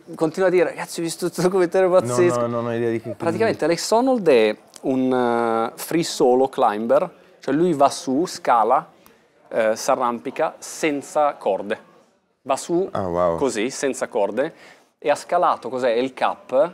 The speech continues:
Speaker 1: che è una parete che tu la vedi e dici, "Qua neanche con l'elicottero puoi andare su."
Speaker 2: Certo.
Speaker 1: E lui ha fatto questo documentario dove praticamente fa vedere come ha fatto.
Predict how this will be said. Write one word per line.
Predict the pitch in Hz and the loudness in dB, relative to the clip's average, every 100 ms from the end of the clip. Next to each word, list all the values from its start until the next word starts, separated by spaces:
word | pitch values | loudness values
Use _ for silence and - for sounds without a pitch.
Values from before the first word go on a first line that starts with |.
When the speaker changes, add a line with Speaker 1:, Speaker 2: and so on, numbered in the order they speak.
| - | -8
Speaker 1:
che | - 117 113 110 107 | -6 -2 0 0 -4
è | - | -6
una | 123 120 113 | -10 -8 -6
parete | 127 127 160 160 147 131 120 127 - | -6 -4 -4 -4 -4 -2 -2 -4 -12
che | - 120 | -14 -8
tu | 190 | -2
la | 160 | 0
vedi | 127 143 139 | 2 0 -2
e | 117 | -4
dici, | 113 - 120 113 - - _ | -4 -8 -8 -8 -10 -20 _
"Qua | - 151 | -2 0
neanche | 147 151 147 | 0 -2 -4
con | - 139 | -2 2
l'elicottero | 131 123 - 139 - 110 | 2 2 4 2 2 -4
puoi | - 107 | -2 -2
andare | 107 104 | -2 -4
su." | - 104 147 | -6 -6 -6
Speaker 2:
Certo. | 127 90 90 - 92 - | -4 -6 -6 -10 -12 -6
Speaker 1:
E | 139 | -4
lui | 180 214 240 240 - | -2 -2 -2 -4 -6
ha | - | -6
fatto | - 143 120 | -2 -2 -2
questo | 120 | -4
documentario | 127 131 165 202 196 143 139 165 185 202 294 - - | -6 -4 -4 -4 -2 0 2 0 0 0 -2 -8 -14
dove | 120 131 | -4 -2
praticamente | 131 147 - 226 139 139 - 214 | 0 0 0 -2 0 -4 -2 -2
fa | - 139 | 2 2
vedere | 139 196 110 104 143 - _ _ _ _ | 2 0 0 0 -2 -4 _ _ _ _
come | - 120 131 | -2 -2 -2
ha | |
fatto. | - 95 - - | -2 -4 -6 -14